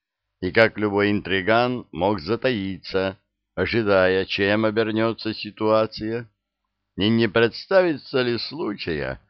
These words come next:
половить рыбку в мутной воде. Но если и знал, то именно что "и", потому что вряд ли ему были известны подробности, ибо в этом случае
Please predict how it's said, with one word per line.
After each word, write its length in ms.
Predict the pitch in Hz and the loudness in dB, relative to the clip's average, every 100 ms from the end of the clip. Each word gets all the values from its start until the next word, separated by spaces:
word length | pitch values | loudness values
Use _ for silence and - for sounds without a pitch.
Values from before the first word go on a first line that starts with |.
| _ _ _ - | _ _ _ 2
половить 460 | 104 139 147 - - | 4 4 0 -8 -4
рыбку 680 | 156 170 156 - 60 55 69 | -2 -2 -4 -8 -12 -12 -12
в 160 | 73 | -2
мутной 480 | 117 104 - 80 87 | 2 0 0 -4 2
воде. 400 | 101 107 64 53 _ _ _ _ _ _ _ _ _ | 2 2 -6 -12 _ _ _ _ _ _ _ _ _
Но 120 | 90 | 0
если 420 | 98 107 107 98 | 4 2 2 -4
и 120 | 98 85 | -4 -4
знал, 520 | 92 92 87 104 107 _ _ _ _ | -2 0 0 0 -6 _ _ _ _
то 100 | 95 | 2
именно 640 | 104 113 107 101 101 101 101 | 4 4 2 2 2 0 -2
что 420 | - - 110 110 _ _ | -6 0 0 0 _ _
"и", 360 | 131 113 69 - _ _ _ _ _ _ _ - | -4 -2 -6 -12 _ _ _ _ _ _ _ -4
потому 340 | 95 107 107 | 0 2 2
что 200 | - 104 | 2 2
вряд 360 | 104 143 131 76 | 4 2 2 -2
ли 180 | 80 | -4
ему 280 | 95 104 104 | 0 2 2
были 300 | 98 98 95 | 0 0 -2
известны 520 | 85 90 104 92 104 | -4 -2 -2 -2 -6
подробности, 880 | 95 127 139 92 67 67 - - - _ _ _ _ _ _ _ - | -2 2 2 0 -4 -12 -14 -18 -20 _ _ _ _ _ _ _ -2
ибо 460 | 98 123 113 113 | 0 4 6 6
в 60 | 101 | 6
этом 400 | 113 120 156 151 | 4 2 -2 -2
случае 800 | - 139 120 92 - 71 67 | -6 -2 0 0 -6 -8 -8